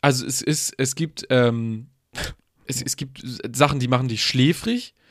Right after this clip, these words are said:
es gibt Sachen, die machen dich wacher, aber halt, dann gibt's Sachen, die gehen mehr auf den Körper und Sachen, die gehen mehr auf den Kopf. Also es gibt ja auch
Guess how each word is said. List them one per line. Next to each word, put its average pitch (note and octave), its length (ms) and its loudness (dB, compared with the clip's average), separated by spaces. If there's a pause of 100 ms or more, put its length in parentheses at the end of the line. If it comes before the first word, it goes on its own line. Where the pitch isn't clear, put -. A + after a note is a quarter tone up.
(140)
es - 80 -16
gibt B2+ 140 0
Sachen, C#3+ 200 4
die C3+ 60 2
machen C#3 240 2
dich A2 240 -2
wacher, F3+ 480 4 (480)
aber C3+ 200 6
halt, C#3 140 0 (220)
dann C3 160 2
gibt's C3+ 160 -2
Sachen, C3 180 4
die B2 80 2
gehen B2+ 160 4
mehr B2 140 2
auf A#2+ 80 -2
den A2+ 180 -2
Körper F3+ 600 6 (720)
und F3 180 6
Sachen, F#3+ 200 4
die F#3 80 -2
gehen F#3+ 140 2
mehr F#3+ 120 2
auf E3+ 100 -2
den F#3 120 -6
Kopf. - 360 0
Also C#3+ 120 2
es D3+ 60 -4
gibt F#3+ 160 -2
ja G3 140 8
auch D#3 180 2